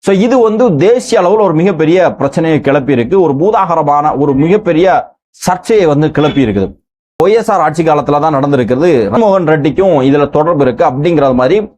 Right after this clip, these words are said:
ஒரு அரசியல் விஷயமாக பேசிக்கிட்டு இருக்கிறாங்க. ஓகே, ஒரு பக்கத்துல இரண்டு கட்சிகளுடைய அரசியல் போர் நடக்குது. இன்னொரு பக்கம் பாத்துட்டீங்கன்னா, சித்தாந்த ரீதியாக இந்த நான்வெஜ் சாப்பிடக்கூடியவர்கள், அஹ், இந்த பிராமணர் சி-, சி-, கொள்கைக்கு எதிரான மனநிலையில் இருக்கக்கூடியவர்கள்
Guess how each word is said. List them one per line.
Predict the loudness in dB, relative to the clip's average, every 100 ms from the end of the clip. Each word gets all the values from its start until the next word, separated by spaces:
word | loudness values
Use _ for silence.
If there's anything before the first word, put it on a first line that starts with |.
| _
ஒரு | -4 -2
அரசியல் | 0 -2 -2 -2 0
விஷயமாக | 0 0 0 0 0 0
பேசிக்கிட்டு | 0 -2 0 -2 -2
இருக்கிறாங்க. | -2 0 0 0 0
ஓகே, | -2 -4 -10 _ _ _ -2
ஒரு | 0
பக்கத்துல | -2 -2 0 2
இரண்டு | 2 0 -2
கட்சிகளுடைய | -2 -2 -2 0 0 2
அரசியல் | 0 0 -2 -4 -2 -2 -2
போர் | 0 0 0
நடக்குது. | -2 -2 -6 -10 _ _ _ _ -2
இன்னொரு | 0 2 2
பக்கம் | 0 0 0
பாத்துட்டீங்கன்னா, | 0 0 0 0 0 0 -2 -10 _ _ _ _ _ -4
சித்தாந்த | -2 0 0 0 0
ரீதியாக | 0 2 2 0 0 0 -2 -6 _ _
இந்த | -2 0
நான்வெஜ் | 0 0 0 -2 0
சாப்பிடக்கூடியவர்கள், | -2 0 -2 0 0 0 0 0 0 -2 -8 _ -4
அஹ், | -2
இந்த | 0 2 2 2 2 2
பிராமணர் | 0 0 -2 -4
சி-, | -4 -2
சி-, | 0 -2 -4
கொள்கைக்கு | -2 0 0 0 0
எதிரான | 2 2 0 0 0 0
மனநிலையில் | 0 0 0 2 0
இருக்கக்கூடியவர்கள் | 0 -2 0 0 0